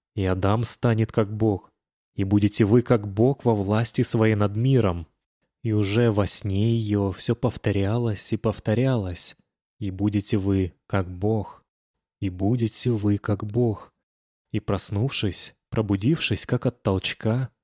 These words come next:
Ева сразу увидела это яблоко, крепкое, налитое соками, лежащее у нее на груди, скрывавшее в себе это: «И будете вы как Бог». Она взяла его в руки, поднесла к лицу, ощутив сладкий, притягательный аромат.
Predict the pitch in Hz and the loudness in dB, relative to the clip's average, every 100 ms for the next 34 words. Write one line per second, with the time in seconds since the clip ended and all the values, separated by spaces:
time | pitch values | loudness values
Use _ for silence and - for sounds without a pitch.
0 | _ _ - 92 107 127 - 104 120 135 | _ _ -10 -2 0 0 -2 0 0 2
1 | 131 107 117 117 117 117 107 117 143 113 | 2 2 2 4 4 2 2 2 2 0
2 | 92 - 98 - _ _ _ _ - 98 | -2 -4 -6 -6 _ _ _ _ -2 0
3 | 117 - 113 98 82 - - 92 95 - | 0 -2 -4 -2 -4 -12 -6 -2 -2 0
4 | 92 87 - 101 101 117 98 87 _ _ | -2 -2 -4 -2 -2 -2 -4 -6 _ _
5 | _ _ _ 104 95 90 92 110 - 110 | _ _ _ 0 0 0 -2 -2 0 0
6 | 101 95 98 95 90 104 101 120 113 - | 0 0 -2 -2 0 0 2 2 0 -2
7 | _ _ _ _ - - 98 92 95 113 | _ _ _ _ -12 -4 -2 -2 -4 -4
8 | - 117 - 113 104 101 107 117 - 87 | -2 -4 -2 -4 0 2 2 0 -4 -10
9 | - _ - 107 92 95 92 90 - 95 | -12 _ -10 -8 -4 -4 -4 -4 -4 -2
10 | 95 - 92 92 113 95 - _ _ _ | -4 -4 -6 -2 -2 -2 -8 _ _ _
11 | _ 101 95 92 95 104 151 117 95 104 | _ -4 -4 0 0 2 0 -2 0 0
12 | 135 110 92 - 104 95 - 147 156 107 | -2 -4 -4 -4 -4 -4 -2 -4 -2 -4
13 | 98 - 127 139 113 - 104 120 - 139 | -4 -4 0 0 0 -4 -2 -2 0 -2
14 | - 90 98 127 - 117 - 113 - 104 | -2 -2 0 0 -2 -4 0 -2 -2 0
15 | 110 143 147 127 113 98 98 113 98 - | 0 2 0 2 2 2 0 0 -2 -4